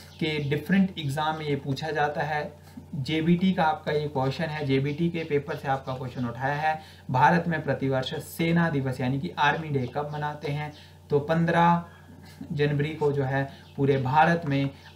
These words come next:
Army डे जो है वो मनाया जाता है। अगला प्रश्न है, चक्रवात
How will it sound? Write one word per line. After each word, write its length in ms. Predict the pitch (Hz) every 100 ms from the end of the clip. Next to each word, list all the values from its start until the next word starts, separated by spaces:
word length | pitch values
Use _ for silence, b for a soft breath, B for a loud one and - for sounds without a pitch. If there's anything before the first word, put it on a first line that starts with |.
| -
Army 320 | 165 170 170
डे 160 | 156 135
जो 200 | 113 123
है 140 | 123
वो 120 | 120
मनाया 520 | 113 110 110 113 175 - - -
जाता 360 | 151 113 110 -
है। 140 | - -
अगला 220 | 160 175
प्रश्न 260 | 185 185 185
है, 240 | 185 180 B B B
चक्रवात 640 | - 190 196 175 175 180